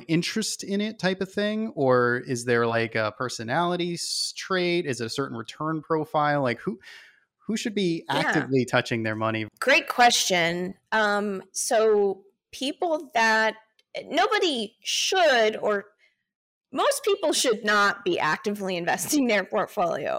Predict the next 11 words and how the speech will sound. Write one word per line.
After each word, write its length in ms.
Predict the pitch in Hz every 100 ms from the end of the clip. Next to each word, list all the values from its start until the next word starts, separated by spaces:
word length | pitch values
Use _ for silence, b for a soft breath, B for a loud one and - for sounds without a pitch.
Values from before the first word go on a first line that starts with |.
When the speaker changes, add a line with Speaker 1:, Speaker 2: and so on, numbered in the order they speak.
| -
Speaker 2:
Okay, 260 | 240 208
most 520 | 196 220 254 247 247 -
people 640 | 247 - 226 214 202 -
don't 260 | - 196 175
have 220 | 180 190
the 80 | 190
time 380 | 190 208 214 220
to 100 | 214
do 180 | 202 196
the 120 | 190
research, 720 | 180 180 - 226 233 - -